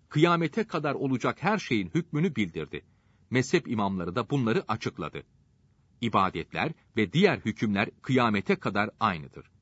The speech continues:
Mesela namaz bin dört yüz sene önce nasıl kılınıyorsa kıyamete kadar aynıdır. Bunlarda değişiklik, ilave ve çıkarma olmaz. Bu hükümlerin günlük olaylara tatbiklerini ise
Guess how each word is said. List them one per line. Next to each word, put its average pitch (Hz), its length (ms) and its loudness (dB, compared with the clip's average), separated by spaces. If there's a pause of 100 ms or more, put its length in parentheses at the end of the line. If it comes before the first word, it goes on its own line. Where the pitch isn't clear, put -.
(560)
Mesela 220 480 2
namaz 190 420 4
bin 170 260 2
dört 220 260 4
yüz 160 140 2
sene 143 240 2
önce 120 360 0
nasıl 160 340 2
kılınıyorsa 95 720 -4 (300)
kıyamete 139 500 2
kadar 202 360 0
aynıdır. 90 500 -2 (680)
Bunlarda 110 460 4
değişiklik, - 640 0 (280)
ilave 107 540 0 (220)
ve 107 120 2
çıkarma 110 540 0
olmaz. 76 560 -6 (600)
Bu 214 160 4
hükümlerin 196 560 4
günlük 139 360 2
olaylara 131 480 2
tatbiklerini 101 680 0
ise 180 240 -6